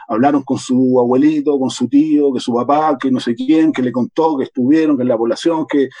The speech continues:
que en el monolito de, que, de no sé cuánto que está en la esquina de su población, que murió no sé quién, el nombre de la plaza, está esa memoria popular instalada. Entonces, lo que yo sí pienso, Robinson, que, eh,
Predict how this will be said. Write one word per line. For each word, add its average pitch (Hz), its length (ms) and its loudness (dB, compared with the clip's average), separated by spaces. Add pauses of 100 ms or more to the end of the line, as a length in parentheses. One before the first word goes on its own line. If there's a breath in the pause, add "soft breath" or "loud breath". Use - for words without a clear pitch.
(140 loud breath)
que 131 100 -2
en 123 60 2
el 127 120 0
monolito 135 520 2
de, 143 240 0
que, - 140 -6
de 127 360 0
no 127 120 0
sé 127 140 -6
cuánto 156 380 -2
que 131 60 -4
está 139 160 -6
en 143 80 0
la 131 60 -2
esquina 151 240 0
de 131 40 -4
su 135 80 -4
población, 135 420 -2
que - 120 -4
murió 127 200 0
no 135 100 -2
sé 123 180 -6
quién, 165 260 0
el 131 140 2
nombre 147 240 0
de 135 60 0
la 127 100 -2
plaza, 151 420 -2 (260 loud breath)
está - 300 -4
esa 170 160 -4
memoria 139 320 2
popular 120 300 0
instalada. 98 380 -6 (380 loud breath)
Entonces, 151 320 -2
lo 151 120 0
que 135 120 4
yo 160 160 4
sí 226 280 0
pienso, 160 800 0
Robinson, 143 360 -2
que, 131 280 -2 (100)
eh, 151 320 -2